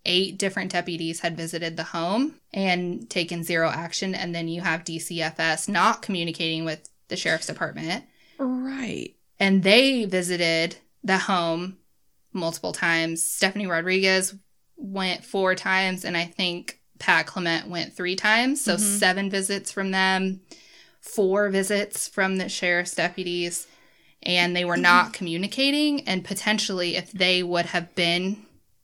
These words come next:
Speaker 1: communicating, they would have seen the need in
Speaker 2: Right.
Speaker 1: time.
Speaker 2: Right.
Speaker 1: So Gabriel's Law is basically, let's make one database that all agencies are reporting to, so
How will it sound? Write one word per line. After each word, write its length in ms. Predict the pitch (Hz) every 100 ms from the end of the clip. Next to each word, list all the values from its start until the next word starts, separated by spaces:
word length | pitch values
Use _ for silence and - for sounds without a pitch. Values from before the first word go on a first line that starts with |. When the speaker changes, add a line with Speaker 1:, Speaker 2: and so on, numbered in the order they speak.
| -
Speaker 1:
communicating, 960 | - 202 196 214 214 262 277 294 294 - -
they 120 | 185
would 180 | 180 180
have 100 | 160
seen 480 | - - 196 190 185
the 80 | 175
need 480 | 175 175 170 165 - _ -
in 140 | 226 190
Speaker 2:
Right. 80 | 170
Speaker 1:
time. 500 | 190 156 147 - -
Speaker 2:
Right. 280 | 214 180 - -
Speaker 1:
So 160 | - 214
Gabriel's 600 | 226 254 247 233 196 196
Law 340 | 190 180 165
is 180 | 180 175
basically, 880 | - 190 196 175 180 180 170 170 - -
let's 440 | 214 214 247 247
make 400 | 233 226 226 226 - -
one 600 | 196 202 208 220 220 226 -
database 680 | 208 196 190 220 262 285 302
that 180 | 202 -
all 260 | - 180 180
agencies 540 | 170 180 202 247 233
are 120 | 220 190
reporting 440 | 180 180 196 262
to, 340 | 302 339 349 - - - -
so 480 | - 226 196 180